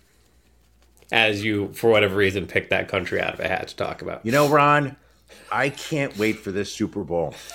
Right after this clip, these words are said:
Speaker 2: We are at week five.
Speaker 1: <laughs>
Speaker 2: We are at week five of the N F L season. And people, if you're watching, if you're listening right now, I want you to understand something.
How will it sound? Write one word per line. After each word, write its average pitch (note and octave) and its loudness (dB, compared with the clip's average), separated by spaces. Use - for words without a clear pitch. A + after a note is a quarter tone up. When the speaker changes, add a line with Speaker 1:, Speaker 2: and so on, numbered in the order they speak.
Speaker 2:
We D3+ 6
are F3+ 6
at C#3 4
week C3 2
five. G#2+ 2
Speaker 1:
<laughs> - -16
Speaker 2:
We C3 6
are D#3+ 4
at C#3+ 2
week C3 0
five B2+ 4
of A#2 -8
the G#2 -6
N A#2 0
F A2+ -2
L G#2 2
season. G2 -4
And D#2+ -10
people, D#3+ 4
if G2 -2
you're F#2+ -2
watching, C3 2
if B2+ -2
you're F2+ -6
listening B2+ -2
right B2+ 2
now, A#2 2
I - -20
want G#2+ 0
you D3+ 6
to D3+ 4
understand D#3+ 2
something. G2 0